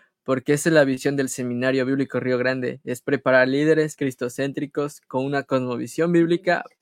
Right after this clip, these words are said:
para la iglesia global. Entonces, poder proyectar la visión del seminario a nivel mundial. Entonces, eso es lo que se está haciendo,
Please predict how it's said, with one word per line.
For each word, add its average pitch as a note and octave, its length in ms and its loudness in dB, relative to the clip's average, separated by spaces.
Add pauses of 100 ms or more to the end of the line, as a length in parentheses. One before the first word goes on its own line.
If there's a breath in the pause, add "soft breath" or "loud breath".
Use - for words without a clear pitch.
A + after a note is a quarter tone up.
para C3 220 4
la B2+ 80 2
iglesia B2+ 340 -2
global. C3+ 420 -2 (520 soft breath)
Entonces, C#3+ 460 -2
poder D#3+ 440 6
proyectar D#3 400 2
la E3 100 8
visión E3 420 -2
del G#3+ 100 0
seminario G#3+ 540 -2 (120)
a C#3 100 -4
nivel C3 280 -4
mundial. B2 440 -4 (640)
Entonces, C3+ 1300 -2
eso D#3+ 220 -2
es F3 40 4
lo E3+ 120 4
que E3 120 -2
se D#3 120 -6
está D#3 200 0
haciendo, G3 720 -2